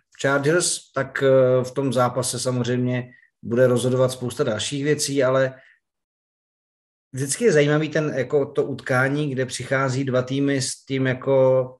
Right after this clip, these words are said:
dobrým pocitem z toho předchozího utkání. Raiders vyhráli v prodloužení v s-,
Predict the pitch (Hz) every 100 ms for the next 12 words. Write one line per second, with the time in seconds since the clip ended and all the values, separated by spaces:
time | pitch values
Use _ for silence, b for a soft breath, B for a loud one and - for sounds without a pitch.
0 | _ 113 120 139 139 131 139 135 135 135
1 | 131 123 - 120 135 120 - 120 110 95
2 | 82 b b b - 117 127 156 156 -
3 | 110 120 123 120 123 120 123 117 120 120
4 | 110 - - -